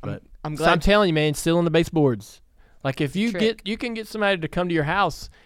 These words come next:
Speaker 2: and see where all the leaks are. I bought one of those, uh, little measure, little things. It's basically just a temperature gauge, right? Just kinda like a tire temp gauge. You can take one of those home, point it at your baseboards, point it around door jambs,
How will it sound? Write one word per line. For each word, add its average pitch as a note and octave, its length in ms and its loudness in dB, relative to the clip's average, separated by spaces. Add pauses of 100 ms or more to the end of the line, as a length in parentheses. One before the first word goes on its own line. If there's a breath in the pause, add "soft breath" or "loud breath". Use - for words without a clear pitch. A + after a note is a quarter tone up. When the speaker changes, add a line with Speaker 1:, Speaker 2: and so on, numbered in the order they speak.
Speaker 2:
and B2 160 -6
see F3+ 220 -4
where D3+ 160 0
all D3 100 0
the B2 80 -4
leaks E3+ 260 -8
are. A2 240 -6
I C#3+ 140 -2
bought D#3+ 320 0
one D3 120 0
of C#3 60 0
those, C3+ 360 0 (100)
uh, A#2 380 -8 (100)
little C3 320 -4
measure, C#3+ 460 -4
little C#3 200 -6
things. E3 300 -4
It's D#3+ 120 -16
basically D#3 320 -4
just B2 260 -10
a - 20 -20
temperature A#2 460 -8
gauge, G#2+ 320 -8
right? A#2 260 -8 (220)
Just - 160 -18
kinda B2 140 -8
like A#2 180 -10
a - 20 -14
tire A#2 280 -8
temp - 200 -8
gauge. C3+ 400 -4 (460)
You C#3 100 -8
can B2+ 100 -18
take C3 200 -8
one B2+ 140 -6
of A#2 40 -10
those B2+ 460 -6
home, A#2 460 -6 (1600 soft breath)
point D#3 220 4
it C#3+ 40 0
at B2+ 100 -6
your A#2+ 40 -8
baseboards, B2 600 -4
point C3 340 -6
it - 20 -2
around A#2+ 400 -4
door B2+ 320 0
jambs, C3 640 -4